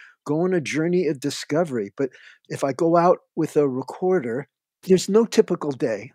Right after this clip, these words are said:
no typical day. And that's the beauty of sound recording. And I tend to be a bit more inclusive. I don't go out and saying, "I'm gonna record a yellow-bellied sapsucker today," or whatever. I mean, if I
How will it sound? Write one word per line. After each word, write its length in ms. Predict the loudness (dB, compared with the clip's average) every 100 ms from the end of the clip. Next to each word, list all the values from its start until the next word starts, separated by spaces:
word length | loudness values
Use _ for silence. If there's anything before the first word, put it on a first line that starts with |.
| _ _
no 240 | -4 -2 0
typical 460 | 0 0 0 -2
day. 240 | -2 -2 -4
And 120 | -2
that's 200 | -2 -2
the 100 | -4
beauty 460 | -6 -2 0 0 0
of 120 | -2
sound 320 | -2 0 0
recording. 480 | -2 0 0 0 -4 -10 -20 -20 _ -4
And 340 | 0 0 -4 _ _ -4
I 460 | 0 2 2 2 0
tend 260 | -2 0
to 60 | -2
be 160 | 2
a 80 | 2
bit 220 | 6 4
more 240 | 4 0 0
inclusive. 580 | -2 -4 -2 -2 -2 0
I 80 |
don't 180 | 2 0
go 220 | 4 4
out 160 | 4 0
and 100 | -2
saying, 200 | -2 -2
"I'm 120 | -2
gonna 180 | -4 -2
record 360 | -2 0 0 2
a 140 | -2 _ _ -2
yellow-bellied 720 | 0 0 0 0 -2 -4 -8 _ -20 -16
sapsucker 600 | -4 -2 -2 -6 -4 -8
today," 460 | -8 -6 -6 -8 -10 -12
or 260 | -12 -14 -14
whatever. 380 | -10 -10 -8 -10 -14 -20 -20 _
I 80 | -6
mean, 280 | -4 -4 -6
if 140 | -8
I 160 | -8